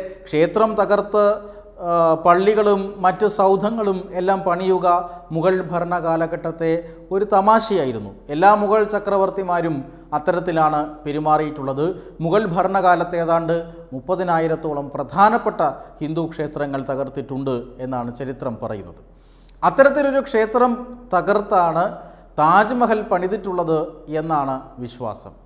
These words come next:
ആ വിശ്വാസത്തെ സാധൂകരിക്കുന്ന മട്ടിൽ ഇരുപത്തിരണ്ടോളം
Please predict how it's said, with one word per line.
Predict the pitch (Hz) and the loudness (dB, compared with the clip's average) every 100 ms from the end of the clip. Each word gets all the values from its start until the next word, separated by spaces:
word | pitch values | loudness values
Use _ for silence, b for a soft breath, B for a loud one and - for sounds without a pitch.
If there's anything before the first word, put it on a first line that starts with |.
| b b - 170 | b b 4 8
ആ | 226 247 | 8 6
വിശ്വാസത്തെ | 226 - 233 226 214 202 - | 2 4 4 4 0 -4 0
സാധൂകരിക്കുന്ന | 170 170 185 175 165 170 160 151 | 2 2 0 -2 -4 -6 -6 -6
മട്ടിൽ | 147 160 202 - B B B B | -4 -4 -4 -8 B B B B
ഇരുപത്തിരണ്ടോളം | 208 262 277 285 254 233 208 | 2 6 6 6 4 6 4